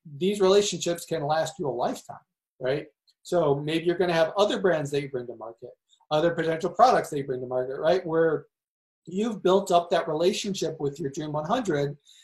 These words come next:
and now it's gonna cost you nothing when you wanna launch it, right? You've already built that relationship. Though,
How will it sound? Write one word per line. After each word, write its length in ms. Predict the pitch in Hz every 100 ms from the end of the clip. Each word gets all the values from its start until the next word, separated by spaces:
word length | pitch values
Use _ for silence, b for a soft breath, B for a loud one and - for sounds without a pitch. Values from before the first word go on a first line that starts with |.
| b _ 160
and 380 | 160 160 160 - -
now 260 | 165 208
it's 160 | 208 208
gonna 340 | 185 190 185 180 -
cost 260 | - 170 208
you 80 | 147
nothing 540 | 175 196 160 160 170 _ _ -
when 120 | 156
you 80 | 180
wanna 180 | 196
launch 320 | 226 311 370 123
it, 120 | - - 123
right? 220 | 143 - - _ -
You've 180 | 185 208
already 240 | 220 226
built 200 | 208 214
that 140 | 214 208
relationship. 600 | 214 254 185 147 156 -
Though, 360 | 180 165 165